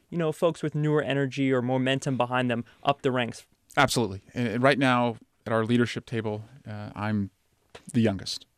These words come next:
Speaker 2: uh, youngest one there. I, I ran for a leadership spot, uh, this last election, and I would love to have more young voices. And, and this class that's running, what gives me hope, I've seen so many of them across the country. We've got about sixty in the hundred plus competitive seats we have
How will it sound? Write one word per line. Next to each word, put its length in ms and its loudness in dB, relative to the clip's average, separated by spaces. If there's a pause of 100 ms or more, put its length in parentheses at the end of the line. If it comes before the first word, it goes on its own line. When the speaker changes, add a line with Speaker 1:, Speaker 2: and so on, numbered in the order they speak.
(140)
Speaker 2:
uh, 160 -12
youngest 360 2
one 120 0
there. 260 -8
I, 80 -6
I 120 -2
ran 280 2
for 140 -2
a 40 0
leadership 360 -2
spot, 320 -2 (440)
uh, 160 -4
this 200 -2
last 280 0
election, 340 -2
and 80 -2
I 60 0
would 100 0
love 160 4
to 80 -6
have 300 -8
more 340 -2 (360)
young 220 2
voices. 420 -2
And, 100 -2
and 120 2
this 160 2
class 360 4
that's 240 -6
running, 300 -4 (480)
what 100 -14
gives 220 2
me 120 4
hope, 260 0 (500)
I've 100 -16
seen 240 0
so 120 -2
many 160 2
of 60 -4
them 60 -4
across 280 -2
the 60 -12
country. 300 -4
We've 160 -4
got 120 6
about 240 2
sixty 720 -2
in 120 -4
the 80 -2
hundred 420 0
plus 280 0
competitive 440 -4
seats 240 -2
we 80 -2
have 200 -4